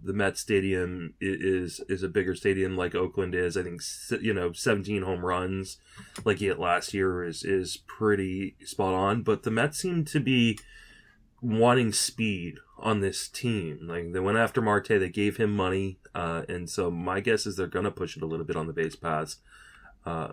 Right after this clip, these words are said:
and so I would say, like, seventeen and ten with, like, a two thirty-five, two forty batting average is probably what I would project. Maybe a little bit lower batting average. Um, so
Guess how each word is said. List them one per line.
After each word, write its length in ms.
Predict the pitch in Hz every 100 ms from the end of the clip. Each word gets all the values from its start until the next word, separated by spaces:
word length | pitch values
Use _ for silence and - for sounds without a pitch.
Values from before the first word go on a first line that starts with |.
| -
and 200 | 92 87
so 260 | - 87 85
I 240 | - 95
would 160 | 110 120
say, 140 | 143
like, 180 | 110 92
seventeen 480 | - 104 104 - 104
and 160 | 92
ten 560 | - 98 92 95 123 135 - _ -
with, 140 | 82
like, 220 | 92 85 95
a 300 | 87 87 82 _ _
two 500 | - - 92 90 90 -
thirty-five, 1400 | 90 87 90 90 90 90 87 90 85 87 85 85 87 82
two 160 | 95
forty 320 | 82 90 87 80
batting 340 | 78 82 87
average 500 | 85 87 85 92 - _ - - - _ -
is 220 | 87 -
probably 720 | - 95 85 87 104 113 120 _
what 120 | 120 117
I 60 |
would 160 | 117 117
project. 360 | 117 123 123
Maybe 160 | 101 104
a 60 | 85
little 260 | 85 95
bit 100 | 104
lower 200 | 92 98
batting 300 | 95 95 98
average. 540 | 95 98 104 104 - _ _ _ _ _ -
Um, 500 | 87 80 76 - - _ _ _ _ _ _ _ _ _ - -
so 640 | - 107 101 98 98 -